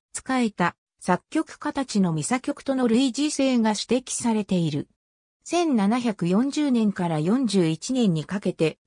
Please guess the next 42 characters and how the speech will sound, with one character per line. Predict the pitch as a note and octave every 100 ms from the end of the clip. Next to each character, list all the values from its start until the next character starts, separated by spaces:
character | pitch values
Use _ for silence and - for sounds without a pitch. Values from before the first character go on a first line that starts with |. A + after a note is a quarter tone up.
| _
ゼ | E3 E3+
レ | C4
ン | B3+
カ | A#3
は | F3 F3+ _ _
最 | - D#4 E4+
後 | C#4
の | G#3 F3
ミ | G3+
サ | G3+
と | G3 G3+
い | F#3+
う | F#3
全 | F3 G3+ A3+
六 | A3+ -
曲 | - C4 A3+
の | G#3+
連 | G3 A#3
作 | - C4 C#4
ミ | C#4
サ | C4+ G#3+
の | E3
作 | D#3+ D#3
曲 | - A#3 - F#3+
を | F#3+ - _
計 | - F3+ C4+
画 | A3 -
し | G3 -
た。 | D#3 - _ _ _ _ _
し | -
か | D4
し、 | D4 - F3+ _ _
第 | - D4 C#4
一 | A#3+
作、 | - - G3+ - D3+ _ _
父 | - - D#4
な | E4 D#4+
る | A#3+
神 | - B3 A#3
の | F#3+
ミ | G3
サ、 | - D#3